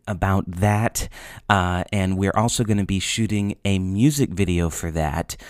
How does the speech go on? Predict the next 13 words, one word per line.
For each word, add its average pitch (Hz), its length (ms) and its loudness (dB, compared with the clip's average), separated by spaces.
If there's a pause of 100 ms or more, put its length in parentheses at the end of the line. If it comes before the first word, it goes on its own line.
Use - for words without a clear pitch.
(320)
uh, 85 360 0
in 98 220 2
Tennessee. 104 720 2
Very 107 420 2
excited 95 460 0
about 85 280 -2
that. 87 280 0 (400)
Lots 127 380 0
of 127 120 0
exciting 107 600 2 (140)
things 104 340 0
happening. 92 500 0 (460)
Also, 156 720 2